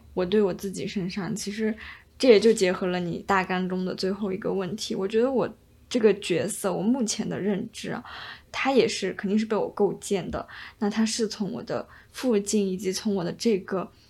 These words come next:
关系当中构建的。他首先肯定是从我的比较小，以我为中心向外扩散的这一部分开始嘛，这个角色。然后我觉得这个过滤器它也包括了我对上对下的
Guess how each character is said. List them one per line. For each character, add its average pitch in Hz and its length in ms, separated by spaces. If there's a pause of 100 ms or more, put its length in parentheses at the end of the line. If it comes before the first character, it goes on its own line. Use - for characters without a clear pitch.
(260)
关 269 240
系 269 260
当 202 240
中 202 220
构 202 200
建 175 280
的。 - 140
他 247 160
首 226 160
先 220 180
肯 233 160
定 - 120
是 214 120
从 - 220
我 147 100
的 - 240 (540)
比 - 80
较 285 220
小， - 500
以 202 180
我 233 200
为 190 120
中 226 200
心 226 240
向 226 180
外 202 140
扩 202 200
散 202 220
的 214 100
这 208 120
一 185 80
部 185 200
分 196 240 (320)
开 208 240
始 - 240
嘛， - 160
这 185 140
个 170 100
角 - 200
色。 - 260 (400)
然 - 80
后 269 80
我 220 100
觉 214 120
得 247 40
这 285 140
个 254 80
过 254 240
滤 226 180
器 - 300
它 220 240
也 196 240 (140)
包 196 180
括 202 300
了 190 180
我 - 260
对 277 160
上 240 380
对 214 160
下 214 380
的 151 340